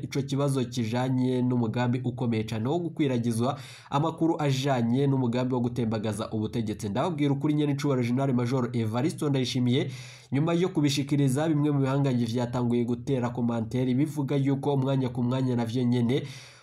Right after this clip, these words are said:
Ivyoba ari ibijanye n'ibikangisho na cane cane kari ugukankakanka ibihangange kugira ngo bive muri uyo mugambi. Na cane cane yuko biboneka yuko nyene icubahiro General Major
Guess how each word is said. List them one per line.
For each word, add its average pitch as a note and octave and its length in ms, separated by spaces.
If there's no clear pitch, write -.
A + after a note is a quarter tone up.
Ivyoba E3+ 500
ari D#3 240
ibijanye C3+ 680
n'ibikangisho C3+ 720
na C#3 120
cane C3 280
cane B2 380
kari C3+ 340
ugukankakanka A#2+ 1040
ibihangange C#3+ 580
kugira B2+ 380
ngo A#2+ 160
bive C3 260
muri C3 280
uyo A2+ 300
mugambi. G#2 540
Na B2+ 200
cane E3 220
cane C#3+ 320
yuko C#3+ 360
biboneka C3+ 380
yuko C3 320
nyene B2+ 200
icubahiro A#2+ 340
General A#2 320
Major A2+ 360